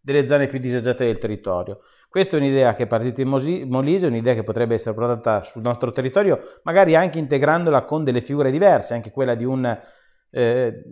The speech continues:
una sorta di badante territoriale che si occupa del seguire tutto un territorio e gli anziani con tutte le loro esigenze, i trasporti, gli acquisti, le medicine, magari anche con qualche competenza sanitaria per sopperire a quella distanza che c'è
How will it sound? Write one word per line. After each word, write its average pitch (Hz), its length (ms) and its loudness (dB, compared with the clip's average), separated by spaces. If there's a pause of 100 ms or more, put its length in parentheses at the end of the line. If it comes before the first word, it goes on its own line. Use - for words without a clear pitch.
una 139 220 -2
sorta 156 320 2
di 143 120 -4
badante 147 420 2
territoriale 135 680 2
che 113 100 -4
si 143 140 -4
occupa 143 400 0
del 120 340 -2
seguire 143 460 -4
tutto 143 200 -10
un 131 80 -4
territorio 151 760 -2
e 147 100 -6
gli 151 80 -2
anziani 151 300 -2
con 117 100 -4
tutte 123 220 -6
le 117 100 -2
loro 120 240 0
esigenze, 113 500 -2
i 101 40 -6
trasporti, 110 640 0
gli 107 60 -4
acquisti, 117 600 -6 (240)
le 135 180 0
medicine, 135 840 -2 (360)
magari 170 300 -12
anche 160 180 -16
con 139 220 -20
qualche 143 340 4
competenza 123 720 -2
sanitaria 127 880 2
per 127 600 2 (340)
sopperire 139 540 0
a 110 80 -2
quella 127 280 2
distanza 147 580 2
che 143 120 0
c'è - 320 -2